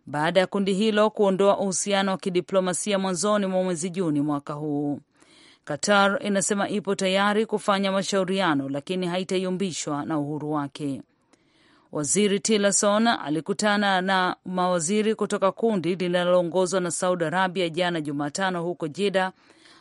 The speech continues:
lakini hakuzungumza na waandishi wa habari baada ya hapo.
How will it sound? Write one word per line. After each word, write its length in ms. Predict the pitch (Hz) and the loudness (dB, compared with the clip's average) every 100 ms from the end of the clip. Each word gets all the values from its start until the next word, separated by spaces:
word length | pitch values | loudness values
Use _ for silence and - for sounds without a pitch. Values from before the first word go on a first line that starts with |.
| - | -10
lakini 380 | 139 143 208 202 | -8 -2 0 2
hakuzungumza 800 | 196 202 180 202 196 233 220 208 | 2 0 -2 -2 0 2 2 2
na 100 | 196 | 2
waandishi 480 | 196 190 190 196 208 | 2 0 -2 -4 -2
wa 60 | |
habari 560 | 190 185 196 160 147 156 | -2 0 0 0 0 -4
baada 400 | 156 170 147 139 | -2 0 0 -2
ya 160 | 143 139 | -6 -6
hapo. 600 | 143 135 - 147 131 | -8 -10 -8 -6 -6